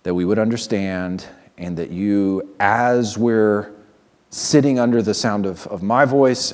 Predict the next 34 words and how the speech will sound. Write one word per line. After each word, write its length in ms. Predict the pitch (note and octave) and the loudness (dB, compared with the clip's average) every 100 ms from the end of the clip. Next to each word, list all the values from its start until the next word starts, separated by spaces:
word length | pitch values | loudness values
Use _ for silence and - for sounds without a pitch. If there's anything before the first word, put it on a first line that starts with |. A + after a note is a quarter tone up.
| - | -8
and 180 | G2 | -6
then 380 | G2 F#2+ F#2 F#2 - | -4 -4 -6 -10 -10
as 160 | F#2+ | -10
the 100 | - | -8
Spirit 460 | F#2+ - - C3 B2 | -8 -4 0 2 2
is 100 | A#2 | 2
working 320 | A2+ G#2+ G2+ | 2 2 -2
this 180 | G2 - | -6 -6
morning, 380 | G2+ F#2 F#2 F2+ - _ - | -6 -4 -6 -8 -14 _ -12
while 360 | F#2+ A#2+ B2+ | -2 2 4
we're 140 | C#3 B2+ | 4 2
in 180 | A#2 A#2+ | 2 0
this 220 | A2 - | 0 0
room 360 | G#2 C#3 C#3 | 0 2 2
together, 420 | C3+ A#2 A2 F2 E2 | 0 2 2 2 0
I 80 | |
pray 180 | F#2 A2 | -2 -2
that 140 | F#2+ F#2 | -4 -4
you 80 | |
would 120 | F#2+ E2+ | -6 -6
change 420 | - F2 E2+ D2 | -8 -10 -10 -10
us, 320 | C#2 - - - - - _ | -12 -12 -14 -16 -20 -20 _
conform 680 | - G#2 - - A#2+ B2+ A2+ | -8 -6 -4 0 4 4 4
us, 380 | E2+ E2 - - - - _ _ _ _ | 0 -4 -6 -10 -16 -20 _ _ _ _
alter 500 | - A#2+ C3 D3 A#2 | 6 8 8 2 0
our 200 | G2+ G#2 | 2 0
desires, 1040 | F#2+ F#2+ F#2 F#2 G2+ G#2 F#2 E2 - - - _ _ _ _ _ _ - | 0 -4 -2 0 0 0 -4 -6 -10 -14 -16 _ _ _ _ _ _ -10
move 500 | G2 A#2 B2+ C3 A#2 | -4 0 2 2 2
us 480 | G2 F2+ - - - | 0 0 -6 -12 -10
to 140 | G#2+ | -8
be 120 | F#2+ | -4
more 300 | G2 G2 G2+ | -4 -4 -2
like 240 | F#2 F2+ - | -2 -4 -6
Christ 560 | G2 D#2 C#2 - - | -8 -8 -8 -12 -16